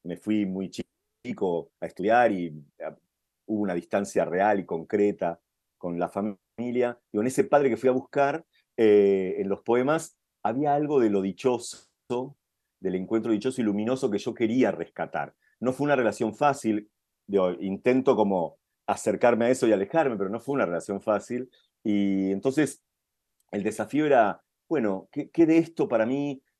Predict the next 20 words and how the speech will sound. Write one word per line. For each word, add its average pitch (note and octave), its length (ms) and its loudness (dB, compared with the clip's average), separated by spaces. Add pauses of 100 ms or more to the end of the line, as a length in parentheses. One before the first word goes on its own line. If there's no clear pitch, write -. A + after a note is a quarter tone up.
(100)
eh, F#2+ 680 0 (300)
habla B2 240 2
de G#2+ 80 0
la G2+ 100 0
ternura, A#2 460 0
habla A#2 180 4
de, F#2 260 -2
del, F2 300 -6
de F2+ 120 -4
lo, F2 340 -4
de F2+ 120 -8
lo F2+ 100 -2
dichoso A#2+ 440 -2
del, E2+ 360 -2
del E2+ 260 -2
encuentro? G2+ 640 2
Entonces B2 220 -2
ahí B2+ 120 4
se B2+ 140 0
cruzan A#2+ 460 2